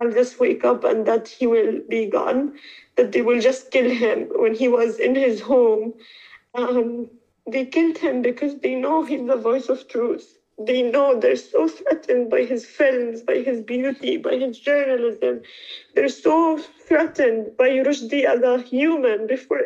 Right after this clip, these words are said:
everything else. But we will carry his message. I will never stop talking about Rushdie or Ibrahim or all of my other journalists who have been killed. You know,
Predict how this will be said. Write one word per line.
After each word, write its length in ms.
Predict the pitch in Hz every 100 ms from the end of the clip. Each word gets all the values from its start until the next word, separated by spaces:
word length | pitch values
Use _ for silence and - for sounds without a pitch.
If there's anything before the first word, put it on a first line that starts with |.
| 285
everything 520 | 262 277 - 226 220
else. 300 | 226 220 220 _ - - - _ - _ _ 240 _ 247 254 247 _ _ _ _ _
But 160 | 269 285
we 120 | 294
will 180 | 277 277
carry 340 | 320 311 339
his 200 | 302 254
message. 600 | 247 285 285 370 254 240 -
I 60 | 240
will 160 | 262
never 320 | 285 269 277 285
stop 320 | - 269 -
talking 320 | 269 269 269
about 240 | 226 -
Rushdie 460 | 262 254 226 247 254
or 180 | - 226
Ibrahim 560 | 220 262 262 302 262 240
or 240 | 240 -
all 280 | 277 302 311
of 120 | 254
my 140 | 247
other 340 | 247 247 254 247
journalists 600 | - 269 285 254 247 -
who 100 | 262
have 160 | 214
been 180 | 226 240
killed. 420 | - 269 262 220 - - - - - - _ _ -
You 160 | -
know, 340 | 247 233 226